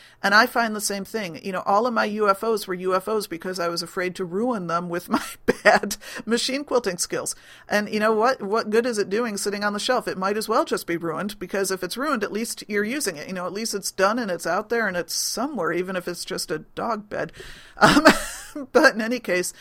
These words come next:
you know, I've gotten a lot better about that. I've gotten a lot more intrepid, I guess, in my quilting. I still wish I could trust my creativity a little bit more, um,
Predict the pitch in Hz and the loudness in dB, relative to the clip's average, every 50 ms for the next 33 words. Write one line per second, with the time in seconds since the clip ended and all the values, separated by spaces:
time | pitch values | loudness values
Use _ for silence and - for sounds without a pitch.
0 | - - - - - - _ - - - - - - 233 233 220 208 - 226 233 | -18 -20 -20 -20 -20 -20 _ -16 -16 -14 -12 -8 -4 0 2 4 4 6 6 4
1 | 214 - - - 220 240 262 247 240 240 233 226 226 - _ _ _ _ _ _ | 4 0 2 6 6 6 6 6 2 -2 -4 -4 -6 -8 _ _ _ _ _ _
2 | _ - 214 202 208 208 214 220 - - - 214 226 233 214 185 147 156 147 143 | _ -2 0 0 2 4 4 4 2 2 0 2 2 4 4 4 4 2 0 0
3 | - 147 160 151 156 156 175 185 175 190 196 190 190 185 185 196 190 - 190 190 | 0 -2 -2 -2 -2 0 0 0 0 0 0 2 0 2 2 -2 -4 -4 -4 -6
4 | 175 - - 190 190 190 - 156 - - - 185 190 - 143 127 - - - - | -6 -6 -2 -2 -2 0 -2 -4 -4 -4 -4 -4 -4 -4 -6 -4 -4 -4 -4 -6
5 | 185 175 175 170 156 165 - - - 180 170 - 170 135 135 123 120 151 170 175 | -8 -8 -6 -6 -6 -6 -8 -8 -8 -6 -6 -6 -10 -12 -10 -10 -8 -8 -6 -4
6 | - - - 277 254 247 240 226 214 - _ _ _ _ _ _ _ _ 190 180 | -4 -2 2 4 6 6 6 4 2 -4 _ _ _ _ _ _ _ _ -10 0
7 | 185 208 208 208 - - - - 185 180 175 - 190 - - - - - 190 190 | 2 4 4 4 2 0 0 2 0 0 0 -2 -6 -8 -8 -10 -4 -2 -2 0
8 | 190 - 185 170 160 160 - - - 180 170 - - - 185 185 226 269 285 285 | -2 -2 -4 -6 -6 -6 -8 -6 -6 -6 -4 -4 -4 -4 -4 -4 -4 -4 -6 -8
9 | - _ - - 220 220 226 233 220 247 240 - 214 214 214 208 226 269 - - | -12 _ -6 -4 -2 0 0 2 4 2 2 2 -2 -4 -4 -4 -4 -4 -6 -10
10 | - - - - - - - - _ - 180 175 175 175 170 175 180 | -16 -20 -20 -20 -20 -20 -20 -16 _ -6 -4 -4 -2 -4 -4 -6 -8